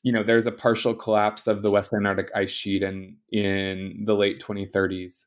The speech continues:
And so you have now rapidly rising sea levels, hurricanes that are stronger than ever before, um, heat waves that are, that are stronger than ever before.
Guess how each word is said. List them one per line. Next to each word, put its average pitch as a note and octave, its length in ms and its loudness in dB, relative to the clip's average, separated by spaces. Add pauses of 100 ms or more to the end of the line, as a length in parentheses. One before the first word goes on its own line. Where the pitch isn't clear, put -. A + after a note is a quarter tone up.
And G#2+ 280 2
so G#2 400 0 (340)
you A#2 120 0
have G#2+ 260 0
now G#2 200 4
rapidly G#2 480 4
rising G2+ 340 0
sea A#2 200 -2
levels, F#2+ 720 0 (540)
hurricanes A#2 560 2
that G#2+ 140 4
are G#2 80 2
stronger G#2+ 360 2
than G2 140 0
ever F#2+ 180 0
before, F#2+ 680 0 (500)
um, G2+ 500 2
heat - 260 0
waves G#2+ 400 2
that A2 120 2
are, G2+ 160 2 (240)
that A2 160 4
are G#2+ 80 0
stronger G#2+ 260 0
than G2 120 0
ever G2+ 180 -2
before. G2 600 0